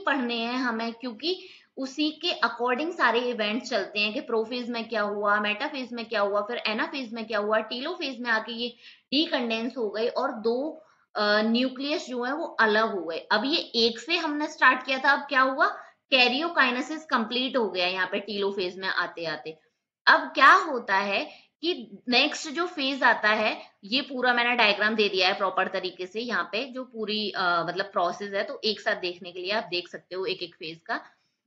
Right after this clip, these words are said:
उसके बाद क्या होता है, cytokinesis।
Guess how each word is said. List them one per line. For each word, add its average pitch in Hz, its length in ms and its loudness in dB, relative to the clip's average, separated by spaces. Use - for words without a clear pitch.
उसके 294 260 -4
बाद 269 280 6
क्या 262 120 0
होता 226 300 -4
है, 226 320 -4
cytokinesis। 180 920 -4